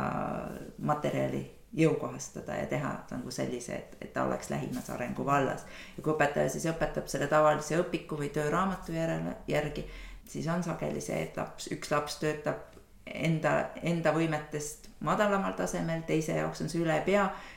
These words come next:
ja kui noh, see, kelle jaoks on see üle pea, siis tema mingi hetk hakkab käituma halvasti, tal hakkab igav, ta, või ta jääb siis väga lihtsalt vaikselt omaette sinna kuskile klassinurka või rühmanurka istuma, eks ole.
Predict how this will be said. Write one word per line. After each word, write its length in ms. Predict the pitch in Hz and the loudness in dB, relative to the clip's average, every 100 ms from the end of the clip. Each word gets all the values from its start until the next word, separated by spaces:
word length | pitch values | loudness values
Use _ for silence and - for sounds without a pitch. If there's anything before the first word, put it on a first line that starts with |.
| - | -4
ja 140 | 151 | -2
kui 200 | 147 151 | 2 2
noh, 140 | 147 147 | 2 0
see, 220 | - 170 | 4 4
kelle 240 | 165 151 151 | 4 2 4
jaoks 240 | 151 - | 2 -2
on 100 | 165 | -4
see 180 | 156 156 | 0 2
üle 160 | 170 156 156 | 4 4 4
pea, 260 | 202 220 185 | 4 6 4
siis 200 | 160 - | 0 -2
tema 240 | 170 170 | 0 2
mingi 300 | 170 175 170 | 0 0 -2
hetk 160 | 175 - | -2 -4
hakkab 240 | 180 - | -4 -4
käituma 540 | 147 139 135 151 147 147 | 0 -2 -2 -4 -2 -2
halvasti, 420 | 147 147 - 151 | -2 -4 -6 -4
tal 220 | 180 180 | 0 0
hakkab 240 | 151 131 147 | 0 -2 -4
igav, 400 | 143 156 147 - - - - - | -2 0 0 -4 -14 -18 -20 0
ta, 160 | 170 160 165 - - - - | 4 8 6 4 -6 -8 2
või 240 | 165 180 | 6 6
ta 100 | 151 | 8
jääb 220 | 147 147 | 6 4
siis 160 | - 139 | 0 2
väga 280 | 156 156 147 | 4 6 4
lihtsalt 480 | 151 - - 165 165 | 4 -2 -2 -2 2
vaikselt 520 | 165 165 - 170 156 | 2 2 0 -2 0
omaette 520 | 165 165 165 165 - 165 | 2 2 2 0 -2 -4
sinna 300 | 165 160 156 | 0 -2 -2
kuskile 420 | 160 - 156 156 | -6 -4 -4 -2
klassinurka 760 | 156 156 - 156 156 156 156 | -2 -2 -2 -2 -2 -4 -2
või 160 | 151 156 | 2 2
rühmanurka 500 | 165 160 156 156 156 | 2 2 0 -2 -2
istuma, 480 | 175 - 160 147 143 | -4 -2 -2 0 -2
eks 200 | - 156 | -2 0
ole. 200 | 151 | 0